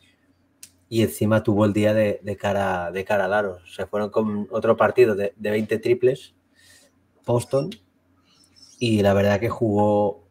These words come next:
jugó muy bien, pero yo no sé, es que estos Miami no acabo por dónde, no sé por dónde cogerlos,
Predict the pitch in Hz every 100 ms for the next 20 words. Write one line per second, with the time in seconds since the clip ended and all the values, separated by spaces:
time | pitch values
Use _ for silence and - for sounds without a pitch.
0 | _ - 113 107 107 107 104 110 110 -
1 | _ _ _ _ - _ - 107 101 110
2 | 123 135 - 131 135 123 - 110 - 127
3 | 120 107 110 131 131 120 120 113 131 123
4 | 104 101 113 107 95 92 107 110 - -
5 | 113 110 110 - - 110 139